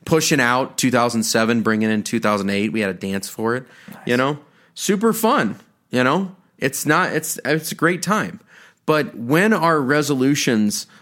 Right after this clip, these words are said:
Speaker 1: are about, like, "I'm gonna be not only better, but different,"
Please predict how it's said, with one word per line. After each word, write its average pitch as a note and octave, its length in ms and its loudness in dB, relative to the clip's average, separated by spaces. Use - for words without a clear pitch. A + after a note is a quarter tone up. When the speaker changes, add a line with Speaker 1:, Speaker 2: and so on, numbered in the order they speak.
Speaker 1:
are B2+ 180 4
about, A2+ 500 2
like, G#2+ 300 -2
"I'm D3 200 2
gonna F3+ 180 4
be A2+ 540 2
not C3 280 2
only D#3+ 240 2
better, A2+ 560 0
but A2 520 -2
different," G2+ 460 -2